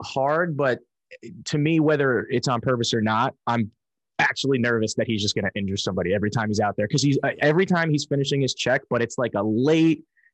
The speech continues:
kind of accidentally on purpose, you know, arms in the air. "Oh, what did I do?" He's just, he just plays the game dirty. And I don't know. I don't <laughs> know how you can get any worse, uh, with your reputation. And, you know, especially Carlo just got,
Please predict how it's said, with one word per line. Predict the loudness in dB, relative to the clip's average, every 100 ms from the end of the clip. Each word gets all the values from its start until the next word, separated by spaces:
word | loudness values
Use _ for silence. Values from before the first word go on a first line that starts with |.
| -4
kind | -2 0
of | 2 2
accidentally | 2 0 0 2 2 2
on | 0
purpose, | -2 0 0 2 2 0 -6 -8 _ -4
you | -2
know, | 0 0 2 2 2 0 -4 _
arms | 2 2 2
in | 2
the | 4 4
air. | 4 4
"Oh, | 4 4
what | 2 2
did | 2
I | 2
do?" | 2 2 4
He's | 2 2
just, | 0 -4 -6 -2
he | 0
just | 2 0 0
plays | 0 2
the | 0
game | 2 4
dirty. | 4 2 2 2 0 0
And | 0 2 2 2 0 -10 _ _ _ -2
I | 0
don't | 2
know. | 0
I | 0
don't | 0
<laughs> |
know | 2
how |
you | 2
can | 2
get | 2 2
any | 2
worse, | 2 2 0 -4 -4 -2
uh, | 0
with | 0 0
your | 0
reputation. | 2 0 0 -2 0 0
And, | 0 0 -4 -4
you | -2
know, | -2
especially | -2 -2 0 0
Carlo | 2 2 2 0
just | 0 0
got, | -2